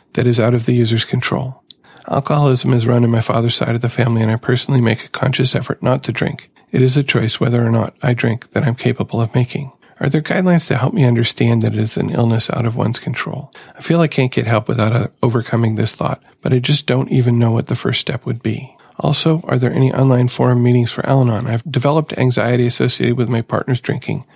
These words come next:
where basically if I'm at a meeting outside my home, I'm full of anxiety worrying that my husband will be drinking while I'm out. I don't even know whether or not my spouse has a drinking problem. He seems to think my anxiety stems from problems growing up with my alcoholic father.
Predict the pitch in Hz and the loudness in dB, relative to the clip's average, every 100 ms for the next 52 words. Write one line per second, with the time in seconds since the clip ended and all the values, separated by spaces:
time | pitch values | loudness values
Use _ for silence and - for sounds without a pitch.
0 | _ - 131 143 131 - 127 - 120 110 | _ -2 0 0 -2 0 0 0 -2 -2
1 | 107 117 120 127 131 127 110 117 117 117 | 0 0 2 4 4 2 0 -2 0 0
2 | 110 117 110 110 - - 120 - 139 127 | 0 0 -2 -6 -10 -6 -2 2 2 2
3 | 123 117 104 117 120 117 117 117 113 - | 0 0 0 0 0 0 0 0 0 -2
4 | 117 120 - 120 117 120 123 123 120 117 | -2 -2 -2 -2 -2 -4 -2 0 0 -2
5 | 110 110 107 107 107 - - - - - | -2 -2 -2 -2 -4 -8 -20 -20 -8 -2
6 | 143 170 165 135 123 117 117 117 117 117 | 2 4 4 4 4 4 2 2 2 2
7 | - 120 113 - 117 - - 127 120 113 | 0 0 0 -2 -2 -2 -2 0 0 -2
8 | 113 - 123 - - - - _ - - | -4 -4 -6 -8 -8 -12 -16 _ -2 2
9 | 151 160 - 139 127 110 117 - - 123 | 2 0 0 0 0 0 0 0 0 0
10 | 117 123 120 117 - _ - - 123 120 | 2 2 2 0 -2 _ -8 -2 -2 -2
11 | - 113 113 113 120 117 117 117 113 117 | -2 -2 0 0 0 0 0 0 0 -2
12 | 113 117 117 - 117 117 120 - 98 - | 0 0 0 0 0 0 -2 -4 -4 -4
13 | 127 | -12